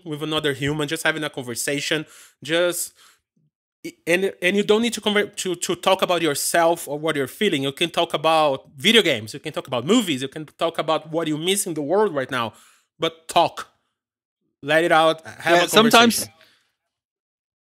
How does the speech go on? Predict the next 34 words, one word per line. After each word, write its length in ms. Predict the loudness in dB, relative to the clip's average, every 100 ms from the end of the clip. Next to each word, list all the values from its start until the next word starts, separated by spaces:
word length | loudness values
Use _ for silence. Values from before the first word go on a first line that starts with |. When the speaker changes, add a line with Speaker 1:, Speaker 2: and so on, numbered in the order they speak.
| _
Speaker 2:
I 120 | 6
would 160 | 6 6
say 140 | 4
sometimes 480 | 4 4 4 4 2
you 80 | 2
don't 200 | 4 2
even, 600 | 0 0 -2 -6 -8 -10
you 120 | -2 4
don't 180 | 4
even 200 | 4 2
necessarily 520 | 0 -2 -4 -2 0 2
have 160 | 0
to 100 | -2
talk. 400 | -6 -4 -4 -10 _
Sometimes 480 | -10 -8 -2 -2 -2
it's 120 | -6
okay 320 | -8 -2 0 0
to 220 | -4 -8
simply 300 | -6 -8 -6
listen 420 | -4 -4 -6 -16 -18 _ _
as 180 | -12 -6
well. 280 | -4 -4 -10 _ _ _
And 120 | 2
I 80 | 2
think 200 | 2 0
that 120 | 0
that's 220 | -2 -2 2
why 440 | 4 4 4 0
I 140 | 0 -2
keep 240 | -2 -10
doing 280 | -6 -4 -2
what 100 | 0
I'm 180 | 0 0
doing, 420 | -2 -6 -10 -14